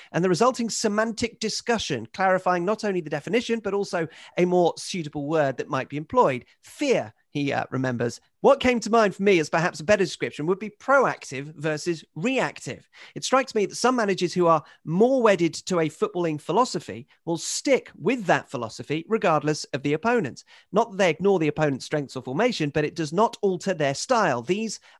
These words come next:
are the proactive. Whereas those who feel outmatched or outgunned need to spend more time focusing on neutralizing their opponent's strengths and adapting,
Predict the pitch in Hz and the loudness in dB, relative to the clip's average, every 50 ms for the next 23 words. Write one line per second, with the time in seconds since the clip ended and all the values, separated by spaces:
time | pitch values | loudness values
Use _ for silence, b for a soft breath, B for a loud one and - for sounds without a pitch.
0 | _ - 147 147 165 165 - _ - 262 269 247 214 180 147 - - - 117 98 | _ -2 -2 0 0 -2 -4 _ 0 2 2 4 2 2 0 -2 -8 -12 -12 -12
1 | - B B B B B - 160 160 156 147 - 190 180 - 170 151 180 160 151 | -14 B B B B B 0 2 2 2 2 2 2 2 0 0 0 0 0 0
2 | - - 175 180 156 - 160 185 202 185 - - 165 139 - 185 175 160 151 151 | 0 0 0 0 2 2 0 0 0 -2 -2 -2 -2 -2 0 0 0 0 -2 -2
3 | - 185 165 170 196 233 233 185 185 190 196 180 - - 170 156 B B B B | 0 2 2 2 2 0 -4 -4 -4 -4 -4 -4 -4 -4 -4 -4 B B B B
4 | - - - 208 190 180 190 202 190 185 190 170 165 147 - 180 165 139 - 165 | -8 -2 0 0 2 4 4 2 2 4 2 0 0 2 0 0 0 0 -2 -4
5 | 156 156 170 202 185 - - 170 160 156 151 156 156 147 143 147 165 156 151 147 | -2 -2 -2 -2 -4 -4 -2 -2 -2 -2 -2 -2 -2 -4 -4 -4 -4 -4 -4 -4
6 | 139 - - - 147 143 131 - 147 151 151 143 - 185 214 214 - - - 117 | -6 -6 -6 -6 -6 -6 -6 -6 -4 -4 -2 -2 0 -2 -2 -2 -4 -10 -10 -10
7 | 120 143 | -10 -12